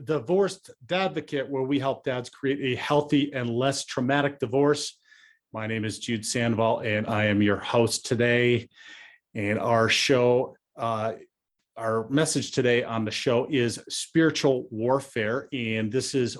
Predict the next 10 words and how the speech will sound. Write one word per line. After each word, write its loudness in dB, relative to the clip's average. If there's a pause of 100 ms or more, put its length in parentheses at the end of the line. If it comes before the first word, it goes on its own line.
(120)
part -4 (120)
two 2
of -2
a -4
two-part -4
series -2 (480)
around 2
that 0
message. -6
But, -2